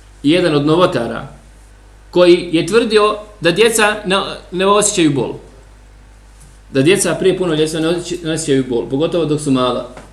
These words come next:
Razumijete? Tako došao, počeo da priča. Pa Imam Barbahari odgovorio i rekao da je to laž, da to nije tačno.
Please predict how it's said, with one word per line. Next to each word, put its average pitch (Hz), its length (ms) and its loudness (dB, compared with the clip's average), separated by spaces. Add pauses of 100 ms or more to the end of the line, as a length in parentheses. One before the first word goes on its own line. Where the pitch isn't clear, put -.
(1600)
Razumijete? 127 400 -2 (340)
Tako 254 180 0
došao, 202 220 2
počeo 165 180 -4
da 143 120 0
priča. 131 300 -2 (460)
Pa 151 80 0
Imam 226 180 2
Barbahari 220 360 2
odgovorio 185 680 2
i 170 40 -4
rekao 190 300 -2
da 165 60 0
je 156 100 0
to 170 120 0
laž, 135 260 2
da 117 100 -6
to 147 80 -4
nije 151 140 -4
tačno. 135 280 -4